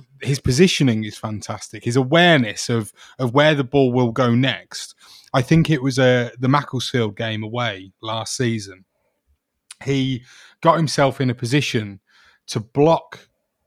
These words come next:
I, I think it was to, to head the ball away, and then immediately was, uh, got himself on the goal line to make the goal line block. And it, it was,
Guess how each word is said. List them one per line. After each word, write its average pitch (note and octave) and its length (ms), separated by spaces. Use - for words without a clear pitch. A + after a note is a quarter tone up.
I, C#3 60
I - 40
think D#3 280
it C3+ 100
was A#2+ 160
to, A#2 300
to A2+ 320
head D3+ 220
the D3+ 60
ball C3+ 260
away, A2+ 520
and C3+ 220
then C#3 340
immediately C3 760
was, A2 160
uh, C3 160
got B2+ 220
himself A#2 380
on A#2 80
the A2+ 80
goal C3 260
line G#2 220
to A#2+ 120
make B2 280
the A2+ 100
goal A#2 260
line A2+ 240
block. B2 420
And B2+ 380
it, C#3+ 200
it C#3+ 180
was, C#3 260